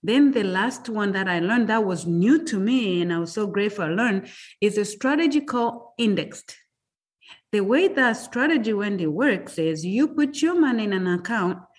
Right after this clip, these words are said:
you get to gain, but when you gain, you lock all your gain. When I say gain, I mean, like, you gain the interest of your money.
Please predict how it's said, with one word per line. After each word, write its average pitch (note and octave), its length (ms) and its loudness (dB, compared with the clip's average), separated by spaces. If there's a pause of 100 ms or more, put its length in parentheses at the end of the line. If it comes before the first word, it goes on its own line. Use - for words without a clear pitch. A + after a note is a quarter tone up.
(140)
you A3 520 2
get D#4 400 0 (160)
to G3+ 120 -4
gain, A#3 720 0 (400)
but G#3 140 -2
when B3 240 4
you A3 120 2
gain, G#3+ 640 0
you G#3 160 -2
lock G#3+ 360 -6
all F#3 140 -2
your E3+ 160 -2
gain. C3+ 320 -8 (800)
When G3+ 180 -2
I G3+ 100 -2
say C4+ 280 0
gain, A#3 300 4
I A#3+ 100 2
mean, G3+ 340 0
like, F3+ 260 -4
you F3+ 140 -6
gain G3 240 -2
the F3 100 -6
interest F3+ 580 -4
of D#3+ 160 -10
your D#3+ 120 -6
money. D3 440 -4